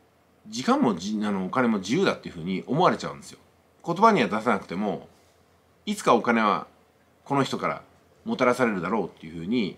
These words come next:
ある意味信頼されてるわけですよ。いや、でもね、他者にかける信頼ほど脆いものはないですよ。だって自分の人生すら将来どうなるかわからないところに、人の人生の責任まで持たないといけないわけでしょ。で、そういった精神的な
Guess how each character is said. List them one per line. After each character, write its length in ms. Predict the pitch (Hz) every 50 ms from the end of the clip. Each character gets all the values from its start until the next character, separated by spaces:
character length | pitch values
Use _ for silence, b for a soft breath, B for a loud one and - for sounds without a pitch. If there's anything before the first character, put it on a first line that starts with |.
| _ -
あ 140 | - 180 208
る 80 | 170
意 40 | 113
味 100 | 90 82
信 220 | - - 135 147
頼 120 | 147 143 135
さ 120 | 135 127
れ 80 | 113 107
て 60 | 117
る 80 | 101 95
わ 60 | 78
け 60 | -
で 60 | -
す 100 | - -
よ。 60 | - _ _ _ _ _ _ _ _ _ _ _ _ _ _ _ -
い 60 | 123
や、 60 | 131
で 80 | 160 151
も 60 | 117
ね、 200 | 101 92 - - -
他 100 | 214 233
者 140 | - 247
に 100 | 220 165
か 120 | 127 139 131
け 80 | 131
る 60 | 117 104
信 220 | - - 110 107
頼 160 | 101 98 101
ほ 100 | 98 98
ど 200 | 107 110 95 78
脆 260 | 78 95 101 104 123
い 40 | 127
も 120 | 98 87 80
の 60 | 73
は 60 | 73
な 140 | 73 92 104
い 60 | 90
で 80 | 67 -
す 120 | - -
よ。 60 | - _ _ _ _ _ _ _ _ _ _ _ _ _
だ 100 | - 107
っ 40 | -
て 200 | - - 82 80 80
自 160 | 87 - 120
分 140 | 135 185 202
の 120 | 202 196
人 180 | 180 202 226 202
生 140 | 160 127 101
す 100 | - 90
ら 320 | 98 95 85 76 - - _ _ _
将 240 | - - - 147 135
来 200 | 107 92 82 80
ど 120 | 90 123 131
う 40 |
な 100 | 110 87
る 60 | 78 76
か 120 | - 73
わ 120 | 78 90
か 100 | - 117
ら 80 | 120 113
な 100 | 92 78
い 40 | 71
と 100 | - 78
こ 80 | 76
ろ 80 | 73 73
に、 340 | 87 117 117 95 73 65 - _ _ b b b b b b b b
人 180 | - - 180
の 80 | 185 190
人 180 | 185 226 226 202
生 160 | - 110 87
の 100 | 78 71
責 220 | - - 110 95 110
任 160 | 107 104 101
ま 40 | 95
で 80 | 80
持 140 | 78 82 101
た 100 | - 170
な 80 | 175 143
い 40 | 98
と 80 | -
い 60 | 80 76
け 40 |
な 60 | 82 80
い 40 | 76
わ 40 | -
け 60 | -
で 80 | -
し 100 | - -
ょ。 40 | - - _ _ _ _ _ _ _ _ _ _ _ _ _ _ _ -
で、 80 | 127
そ 180 | - - 156 165
う 60 | 170
い 40 | 165
っ 20 |
た 200 | - - 175 151
精 220 | - - 147 139 131
神 220 | 139 139 139 131
的 160 | 131 127 143
な 260 | 160 160 127 95 80